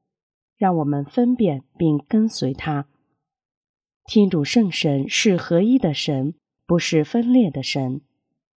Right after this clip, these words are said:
最后，他总结说，“所以，我们希望香港教区和北京教区，甚至说香港的教会和内地的教会，在共融的爱中，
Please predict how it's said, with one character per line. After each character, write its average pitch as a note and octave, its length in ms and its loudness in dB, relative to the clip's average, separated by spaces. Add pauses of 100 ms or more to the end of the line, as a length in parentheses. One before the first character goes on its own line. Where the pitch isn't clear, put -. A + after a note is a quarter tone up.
(120)
最 F3+ 180 0
后， D3 340 -4 (380)
他 B3 240 0
总 D3 240 -4
结 C#3+ 180 -4
说 D3+ 340 -2 (460)
，“所 D#3+ 260 -4
以， D#3+ 260 -4 (460)
我 G#3+ 100 2
们 G#3 160 2
希 D4+ 260 2
望 F3+ 260 0
香 C#4 320 0
港 D3 200 -2
教 D#3+ 240 -2
区 G3 360 -4
和 E3+ 360 -2
北 D3 220 -2
京 F3 200 -6
教 E3 240 -2
区， F3+ 360 -6 (800)
甚 C4 300 4
至 A3 160 4
说 G#3 340 2
香 C#4+ 380 2
港 D#3 160 0
的 C#3+ 100 -2
教 F3 300 2
会 D#3 360 0 (460)
和 F#3 360 2
内 B3 240 8
地 F3+ 120 -2
的 D3 160 -2
教 D3+ 280 -2
会， C#3 340 -4 (520)
在 G3+ 300 4
共 C4+ 280 4
融 C#3 160 -2
的 E3 100 -2
爱 F3 320 -4
中， A3+ 300 -2